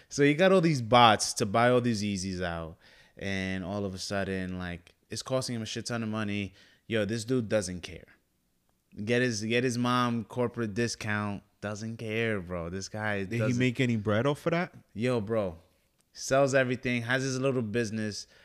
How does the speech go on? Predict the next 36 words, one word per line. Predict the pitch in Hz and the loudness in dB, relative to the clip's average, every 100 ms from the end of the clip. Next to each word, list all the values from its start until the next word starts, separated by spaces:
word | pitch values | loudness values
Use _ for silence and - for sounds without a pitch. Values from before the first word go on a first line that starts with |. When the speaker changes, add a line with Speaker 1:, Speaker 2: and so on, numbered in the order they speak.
| _ _ | _ _
Speaker 1:
and | - 104 98 101 | -8 -6 -4 -4
he | 113 | -2
made | 113 110 101 | -2 -2 -4
twenty | - 117 120 | -6 -4 -4
thousand | 107 104 101 95 | -4 -4 -4 -6
dollars | 95 95 85 | -6 -8 -10
off | 80 82 _ | -12 -14 _
profit. | 95 78 - - - _ | -10 -10 -12 -20 -20 _
So | - 107 | -8 -6
you | 110 | 0
Speaker 2:
So | 131 | 4
Speaker 1:
sold | 160 | 4
your | 156 127 | 6 4
Speaker 2:
imagine | 127 120 | 4 2
your | 110 104 | 2 0
mother, | 101 113 120 117 101 - - - | 0 0 2 0 0 -4 -14 -10
your | 98 95 | -8 -6
mother | 95 107 117 127 123 - - _ - | -4 -2 -2 -2 -4 -6 -20 _ -4
was | 110 98 | -4 -2
a | |
V | 92 90 113 | -6 -2 -2
P | 113 - 107 104 98 | -2 -2 0 0 0
at | 92 | -4
Nike | 90 95 95 - 92 90 | -4 -4 -4 -6 -6 -6
Speaker 1:
For | 85 117 | 0 0
Speaker 2:
marketing | 98 - 98 | 2 0 2
Speaker 1:
twenty | 127 151 165 | 4 6 4
Speaker 2:
for | 151 | 4
Speaker 1:
years. | 147 139 104 | 6 6 6
Speaker 2:
twenty | 101 | 4
years, | 101 95 101 101 92 80 | 0 0 2 4 2 -2
right? | 85 90 87 | -2 -2 -2
Held | 85 73 95 104 95 | -2 -2 0 0 0
down | 98 95 | -2 0
that | 92 90 87 | 0 -2 -4
job. | 87 95 92 92 87 | -4 -2 0 0 -2